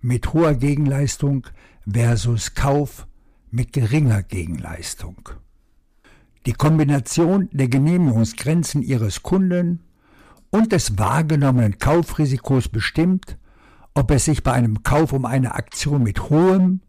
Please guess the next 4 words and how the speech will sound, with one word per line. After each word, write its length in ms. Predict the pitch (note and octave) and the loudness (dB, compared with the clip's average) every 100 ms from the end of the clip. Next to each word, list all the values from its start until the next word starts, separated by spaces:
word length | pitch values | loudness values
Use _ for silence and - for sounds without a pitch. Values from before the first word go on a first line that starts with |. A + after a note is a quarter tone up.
| _ _ _ _ - | _ _ _ _ -2
oder 420 | E3 E3 D#3+ C#3 - _ | 0 2 0 -4 -14 _
niedrigem 920 | B2+ B2 C3+ D3 C3+ B2+ A#2 B2+ B2 - - | -2 0 2 2 2 2 2 2 0 -2 -6
Erwägungsgrad 1000 | B2 G#2+ B2 A2+ A2+ G#2+ - G#2+ G#2+ - | -4 0 0 0 0 -2 -4 -4 -4 -4
handelt. 420 | G#2+ D#2+ E2 - | -6 -6 -12 -16